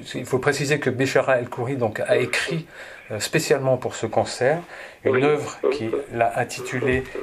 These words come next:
Speaker 1: Il fait novembre en mon âme, euh,
Speaker 2: Mhm.
Speaker 1: du poète belge Verhaven, euh,
Speaker 2: Mhm.
Speaker 1: ce qui, et donc, euh, qui sera une création, euh, qui sera diffusée, euh, vendredi,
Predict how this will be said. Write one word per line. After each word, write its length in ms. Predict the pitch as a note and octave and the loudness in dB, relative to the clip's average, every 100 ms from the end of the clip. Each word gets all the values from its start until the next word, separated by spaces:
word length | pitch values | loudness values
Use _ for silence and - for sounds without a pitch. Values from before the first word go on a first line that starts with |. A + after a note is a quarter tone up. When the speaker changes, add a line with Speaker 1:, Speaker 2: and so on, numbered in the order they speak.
| - | -10
Speaker 1:
Il 100 | A2+ | -8
fait 260 | G#2+ - A#2+ | -6 0 2
novembre 580 | C3 B2+ B2+ C3 A2+ - | 4 4 4 2 0 -4
en 140 | A#2 | -2
mon 240 | G#2+ G#2+ G#2+ | 0 0 4
âme, 320 | B2 E3 D3+ - - - - - | 4 4 -2 -6 -10 -10 -8 -2
euh, 40 | G2 F#2 - G3 - | 0 2 0 0 -6
Speaker 2:
Mhm. 80 | G2+ | -10
Speaker 1:
du 80 | |
poète 400 | G2 A2 A2 - G2 | -2 0 0 -2 -6
belge 300 | G2+ G#2+ G#2+ - - | -2 -4 -4 -14 -10
Verhaven, 640 | G#2+ G#2+ G#2+ G#2+ B2 E3+ E3+ - - - | -2 2 2 4 2 0 -6 -16 -14 -4
euh, 280 | - A#2 G#2+ | 0 2 2
Speaker 2:
Mhm. 200 | A#2 F3 - - - - - - - - - - - | 2 -4 -12 -20 -20 -20 -20 -20 -20 -20 -20 -18 -10
Speaker 1:
ce 120 | - | -10
qui, 240 | - G#2+ - - | -8 -12 -14 -10
et 60 | A#2 | -8
donc, 440 | A2 B2+ C3 - - - | 0 2 2 -2 -10 -8
euh, 140 | B2+ | -6
qui 160 | A2+ - | -6 -4
sera 380 | - C#3+ D3+ - A#2+ | 2 4 4 2 -6
une 160 | A2+ | -8
création, 680 | A#2 - B2+ - - C3+ D#3+ - - - A#2+ | -2 4 4 2 -4 -4 -4 -8 -20 -16 -6
euh, 280 | A2 A2 A2 | -2 -2 -4
qui 100 | - | -8
sera 160 | - B2+ | 0 0
diffusée, 640 | A2+ A2 A2 G#2 B2+ C#3+ - | 0 -4 -4 0 2 2 -4
euh, 100 | G#2+ | -8
vendredi, 680 | G2 A2+ G#2+ G#2+ F#2+ B2 D3+ | -2 -2 0 -4 -4 -8 -10